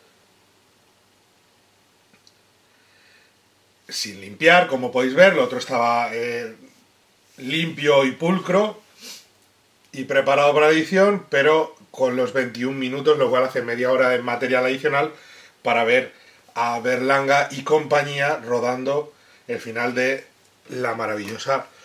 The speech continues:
La Escopeta Nacional, el inicio de una trilogía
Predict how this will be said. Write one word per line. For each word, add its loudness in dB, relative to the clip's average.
La 2
Escopeta -4
Nacional, 0
el -12
inicio -2
de -6
una -2
trilogía -4